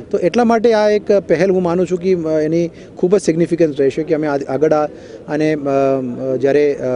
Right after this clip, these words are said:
અ, બીજાને report અમે કરીને આ પ્રકારની ઇક્વિપમેન્ટની પણ ખરીદી, અ, અને, અ, અલગ અલગ પોલીસ units, paramilitary યુનિટ્સમાં કરવામાં આવે તો, અ, જે, અ, law and order situation જે આપણે રોજિંદા face કરતા હોય છે, tactical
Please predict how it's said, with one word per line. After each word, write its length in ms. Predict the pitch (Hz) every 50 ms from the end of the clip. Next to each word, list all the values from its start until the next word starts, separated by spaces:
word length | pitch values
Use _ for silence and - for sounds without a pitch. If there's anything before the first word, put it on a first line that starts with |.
| 123 123 117 - - - - - - - -
અ, 220 | 135 131 127 123 120
બીજાને 380 | 120 123 131 147 147 147 143
report 300 | 131 131 - - 160 151
અમે 140 | 151 151 147
કરીને 320 | - - 156 170 180 156
આ 200 | 135 - - 160
પ્રકારની 420 | 165 - 165 - - 160 160 165 156
ઇક્વિપમેન્ટની 1000 | 151 139 127 123 - 147 139 160 160 160 156 - - - - 151 165 180 196 - - - - - - -
પણ 180 | 160 165 180
ખરીદી, 500 | 170 - - 139 147 160 147 165 190 208 196 - - - - - - - -
અ, 40 | 143 139 139 139 139 139 -
અને, 340 | 147 143 151 156 160 160 156
અ, 100 | - 139 135 135 135 127 120 123 123 123 -
અલગ 200 | 127 139 147 151
અલગ 160 | 160 165 151 - -
પોલીસ 260 | 143 156 160 143 151
units, 360 | 147 147 151 151 143 - - - - - - -
paramilitary 440 | 151 139 147 151 156 147 143 156
યુનિટ્સમાં 440 | 143 139 143 147 143 - - 160 143
કરવામાં 380 | - 139 135 147 151 151 156 170
આવે 200 | 170 143 110 95 - - - - - - - - -
તો, 100 | 180 185
અ, 540 | - - - - - 156 147 147 151 151 147
જે, 460 | 143 131 127 151 185 220 233 240 233
અ, 260 | - - 165 160 160
law 220 | 147 139 139 143 170
and 100 | 196 208
order 160 | 220 214 214
situation 440 | - 190 170 180 180 - - 185 165
જે 120 | 156 175
આપણે 260 | 175 165 156 170 165
રોજિંદા 440 | 143 151 156 175 202 202 196 190 175 - - - - - - - 143 -
face 160 | 165 165 -
કરતા 260 | - 147 131 123 139
હોય 160 | 120 113 110
છે, 120 | 101 - 101
tactical 680 | - - 135 135 - - 165 - - 180 180 180 180